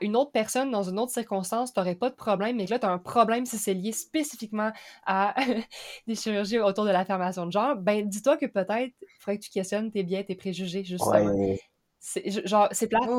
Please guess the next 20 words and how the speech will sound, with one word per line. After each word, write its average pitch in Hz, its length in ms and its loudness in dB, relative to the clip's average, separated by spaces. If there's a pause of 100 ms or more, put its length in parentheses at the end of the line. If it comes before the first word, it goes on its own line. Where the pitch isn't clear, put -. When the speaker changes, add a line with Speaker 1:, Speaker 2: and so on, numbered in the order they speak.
(120)
Speaker 3:
oui. 226 80 -4
Speaker 1:
Je 202 80 -6
vais 220 60 6
être 214 100 2
très, 240 200 2
très 254 160 0
directe 214 460 0
et 196 80 0
franche, 208 400 -6
mais 196 140 -4
si - 180 -8
t'aurais 220 240 2
pas 226 120 -2
de 240 40 -8
problème 214 240 0
à 214 80 0
l'accorder 202 360 2
dans 196 120 0
d'autres 220 200 -2
circonstances, 214 760 -4